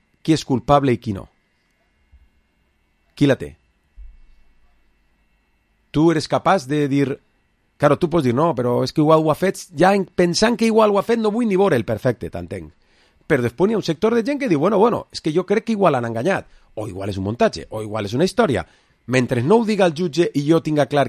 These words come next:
que, que és culpable, claro, perquè han vist casos, la majoria de futbolistes, que sempre, saps, acaba d'aquella manera. Per tant, és una situació difícil. Claro, ara sí jo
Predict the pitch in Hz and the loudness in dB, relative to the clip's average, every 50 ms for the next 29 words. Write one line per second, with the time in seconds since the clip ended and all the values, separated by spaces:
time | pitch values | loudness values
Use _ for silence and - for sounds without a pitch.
0 | - - 135 131 135 - - - 135 120 - - 139 131 - 196 202 220 220 - | 0 0 0 0 0 -4 -4 -4 -4 -4 -2 -2 -2 0 2 2 2 2 2 -2
1 | - - _ _ _ _ _ _ _ _ _ - 151 160 156 - - - 98 - | -4 -8 _ _ _ _ _ _ _ _ _ -4 -4 -4 -4 -4 -8 -12 -12 -12
2 | 113 90 95 104 110 - - - 156 160 151 151 180 190 - - _ _ _ _ | -12 -10 -8 -8 -8 -8 -4 -2 -2 0 0 0 -2 -2 -4 -8 _ _ _ _
3 | _ _ _ _ _ _ _ _ _ _ _ _ - - 82 73 73 - 69 71 | _ _ _ _ _ _ _ _ _ _ _ _ -18 -16 -16 -16 -16 -16 -14 -10
4 | 82 95 95 90 - - 117 101 110 123 139 127 - - 160 180 - - _ _ | -8 -8 -8 -8 -8 -8 -4 -2 0 0 0 -2 -2 -4 -4 -4 -6 -8 _ _
5 | _ _ _ _ _ _ _ _ _ _ _ _ _ _ _ - 98 - - 107 | _ _ _ _ _ _ _ _ _ _ _ _ _ _ _ -10 -10 -6 -4 -4
6 | 104 92 - 107 107 104 104 104 104 104 101 92 80 110 135 165 - - - - | -4 -4 -4 -2 -2 -2 -2 -2 -2 -4 -4 -4 -2 0 -2 -2 -2 -6 -12 -14
7 | - - - - - - - - - - - 113 113 117 117 113 110 107 107 107 | -16 -16 -18 -20 -20 -20 -20 -18 -18 -8 -4 -2 -2 0 0 0 0 -2 -2 -4
8 | 110 117 113 117 113 107 101 90 80 67 60 57 58 - _ _ _ _ _ _ | -4 -4 -2 -2 -2 -4 -4 -6 -8 -12 -12 -14 -16 -16 _ _ _ _ _ _
9 | _ _ 127 127 139 131 160 214 220 202 147 156 139 120 - 127 117 110 - - | _ _ 2 2 2 4 2 2 2 0 -2 -2 -4 -4 -4 -6 -8 -6 -4 -4
10 | 135 - - - 107 113 110 95 - - - 101 - - - 53 50 - _ _ | -4 -4 -6 -8 -6 -4 -4 -4 -6 -10 -12 -12 -12 -12 -16 -18 -20 -20 _ _
11 | _ _ _ _ _ _ _ _ _ - 151 151 104 76 - _ _ _ 165 196 | _ _ _ _ _ _ _ _ _ 0 2 2 2 0 -4 _ _ _ 0 2
12 | 220 226 202 175 - - 214 208 175 196 208 226 240 | 4 4 4 2 2 0 0 6 8 8 6 6 4